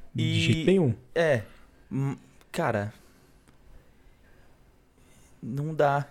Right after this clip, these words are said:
Speaker 2: Eu vou, eu vou até minimizar essa porra pra tentar raciocinar um pouco melhor
Speaker 1: Vamos,
Speaker 2: com as informações
Speaker 1: vamos,
Speaker 2: que a gente
Speaker 1: vamos tentar.
Speaker 2: tem.
Speaker 1: É que são inf-, informações tão óbvias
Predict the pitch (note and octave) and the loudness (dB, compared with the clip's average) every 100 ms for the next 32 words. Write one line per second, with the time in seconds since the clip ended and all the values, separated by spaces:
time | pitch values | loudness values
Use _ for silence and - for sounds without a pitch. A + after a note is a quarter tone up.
0 | - A2 A2+ C#3+ D#3+ B2 B2 E3 E3+ C3 | -12 -6 2 2 4 0 2 4 4 4
1 | G#2+ G#2 C3 D#3+ F3 D#3+ B2 - G#2+ - | 4 2 0 0 0 2 4 6 6 4
2 | G2+ C3 C#3+ B2+ A#2+ B2+ B2 C3+ C3 - | 0 2 2 2 0 0 2 0 0 0
3 | C#3+ - C#3+ C3+ C3+ C#3+ D#3 D#3 C3+ G#2+ | 0 0 0 0 2 0 0 0 2 2
4 | - - - - - C3 B2 A#2 A2 A2 | 0 -10 -10 -12 0 4 6 6 6 4
5 | C#3 G#2 G2+ A#2+ C3+ C#3+ A#2+ B2+ A#2+ G#2+ | 4 4 4 2 4 4 4 4 4 0
6 | - - - - - - - D3 - - | -10 -20 -20 -20 -20 -20 2 2 4 2
7 | G#3 F#3+ G3 - F3+ E3+ - D3+ - G3 | 4 4 2 2 2 4 2 -2 2 2
8 | F#3 B2 C#3+ C3 A2 G#2+ G2+ G2 - | 4 4 2 0 0 2 2 0 -6